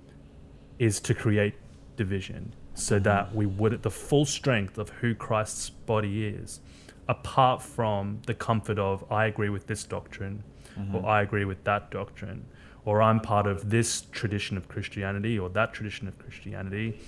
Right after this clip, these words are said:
Speaker 1: or whatever, you know. And, um, you know, for, for modern evangelicals or Protestants, it's like they would look at a Catholic person and, you know, like, I know Protestants who just, who would say, would go as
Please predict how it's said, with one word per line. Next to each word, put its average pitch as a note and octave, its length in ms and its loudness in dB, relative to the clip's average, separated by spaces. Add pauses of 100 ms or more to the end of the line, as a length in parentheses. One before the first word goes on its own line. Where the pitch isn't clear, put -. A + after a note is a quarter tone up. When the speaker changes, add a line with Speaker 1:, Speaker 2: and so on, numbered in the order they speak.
(300)
Speaker 1:
or G2 340 2 (120)
whatever, A2 560 4
you G#2 100 -6
know. G2 80 -2 (100)
And, G#2 240 0
um, F#2+ 280 0 (600)
you A2+ 60 -2
know, G2 120 0
for, G2 400 0 (120)
for - 140 -6
modern G2+ 460 2
evangelicals G#2 800 0
or F#2 40 -6
Protestants, G#2+ 560 -2
it's G2+ 160 -6
like F#2+ 340 0 (180)
they G#2+ 140 6
would G2+ 200 2
look F#2+ 160 -4
at F#2+ 80 -6
a F#2 60 -4
Catholic G#2+ 480 2
person G2 540 -2 (600)
and, G#2 380 4 (220)
you D3+ 80 4
know, G2 140 4
like, A#2+ 220 4
I E3 180 6
know A2+ 180 4
Protestants G#2 840 -2
who A#2+ 140 2
just, G#2+ 360 -2 (200)
who A2+ 180 0
would G2+ 120 0
say, G#2+ 500 2
would G#2+ 180 -2
go A#2 240 6
as G#2 300 0